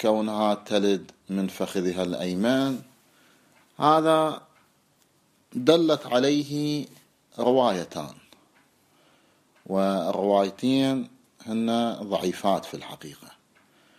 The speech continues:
وشاذات، لم يقل أحد بذلك،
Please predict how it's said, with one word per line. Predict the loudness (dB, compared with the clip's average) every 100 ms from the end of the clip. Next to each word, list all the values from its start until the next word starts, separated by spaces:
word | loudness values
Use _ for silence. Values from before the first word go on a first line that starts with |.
| _ -10
وشاذات، | 0 6 6 4 0 0 -2 -2
لم | 0
يقل | 0 -2 -4 -2
أحد | -4 -2 -4
بذلك، | -2 -2 -2 -4 -6 -8 -16 -20 -20